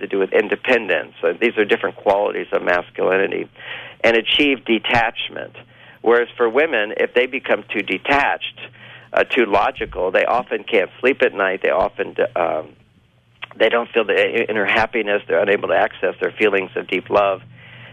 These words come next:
And so they wanna come back to their feminine. So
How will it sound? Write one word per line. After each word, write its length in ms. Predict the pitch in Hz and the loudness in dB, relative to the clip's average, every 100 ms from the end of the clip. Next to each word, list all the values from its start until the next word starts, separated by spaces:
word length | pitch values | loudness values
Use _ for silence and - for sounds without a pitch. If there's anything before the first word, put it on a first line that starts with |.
| - | -2
And 140 | 101 - | 0 2
so 100 | 110 | 0
they 120 | 107 | 0
wanna 200 | 117 101 | -2 -2
come 300 | - 107 95 | -4 -6 -2
back 480 | 107 123 127 123 - | 0 0 -2 -6 -8
to 100 | 104 | -6
their 140 | 98 | -6
feminine. 520 | - 120 123 82 62 - - | 0 0 0 -4 -6 -6 0
So 260 | 90 85 | 2 0